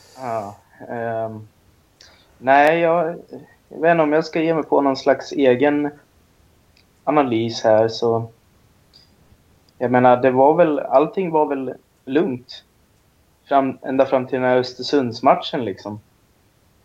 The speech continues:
Eh, det var väl, eh, alltså, ett noll till J Södra och noll noll mot Östersund hemma var ju inga strålande resultat.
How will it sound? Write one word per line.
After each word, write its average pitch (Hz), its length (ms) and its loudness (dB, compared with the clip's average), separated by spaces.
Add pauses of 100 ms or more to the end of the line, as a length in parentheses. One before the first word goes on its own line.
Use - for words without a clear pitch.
(240)
Eh, 113 300 0
det 123 120 -6
var 143 140 2
väl, 143 220 2
eh, 120 140 -6 (420)
alltså, 135 280 4
ett 151 300 2
noll 135 280 0
till 127 460 2
J 131 180 0
Södra 135 460 4
och 123 320 2
noll 135 200 4
noll 127 160 2
mot 127 280 -4
Östersund 127 480 -2
hemma 135 240 4
var 139 140 4
ju 127 80 2
inga 123 180 -4
strålande 131 640 0
resultat. 120 560 -2